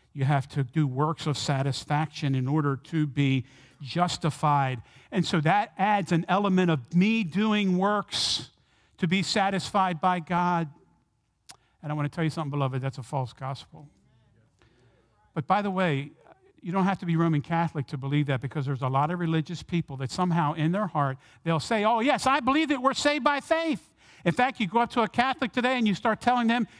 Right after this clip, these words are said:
you're saved by faith. They say, "Oh, I believe that. I'm saved by faith in what Jesus did." And yet, <clears throat> in their heart and in their mind, they're still doing works, hoping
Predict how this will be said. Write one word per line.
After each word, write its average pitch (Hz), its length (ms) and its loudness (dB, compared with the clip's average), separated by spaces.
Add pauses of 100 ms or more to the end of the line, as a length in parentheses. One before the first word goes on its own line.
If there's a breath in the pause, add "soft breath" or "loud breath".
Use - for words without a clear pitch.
you're 185 80 2
saved 214 260 0
by 208 140 2
faith. 220 180 0
They 220 80 2
say, 220 140 0
"Oh, 208 40 4
I 269 160 4
believe 240 300 2
that. 139 300 0 (360 soft breath)
I'm 175 160 2
saved 202 300 0
by 165 140 2
faith 202 340 -2
in 165 120 2
what 156 200 -2
Jesus 156 460 0
did." 170 280 -6 (920 soft breath)
And 156 100 -8
yet, 185 200 -2
<clears throat> - 40 -12
in 220 320 4
their 196 160 4
heart 202 260 2
and 156 80 0
in 165 120 4
their 156 120 2
mind, 151 540 0 (1300 soft breath)
they're 151 100 -2
still 185 280 -2
doing 147 360 2
works, 147 400 -4
hoping 139 720 -4